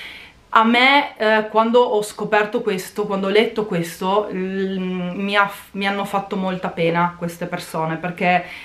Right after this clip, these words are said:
deve essere veramente una vita orrenda.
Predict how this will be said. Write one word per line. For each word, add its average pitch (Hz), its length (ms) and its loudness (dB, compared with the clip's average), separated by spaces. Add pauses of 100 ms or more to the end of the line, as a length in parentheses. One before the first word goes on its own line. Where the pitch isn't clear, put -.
(160)
deve 196 220 2
essere 247 280 4
veramente 262 460 4
una 247 180 2
vita 220 300 2
orrenda. 196 720 0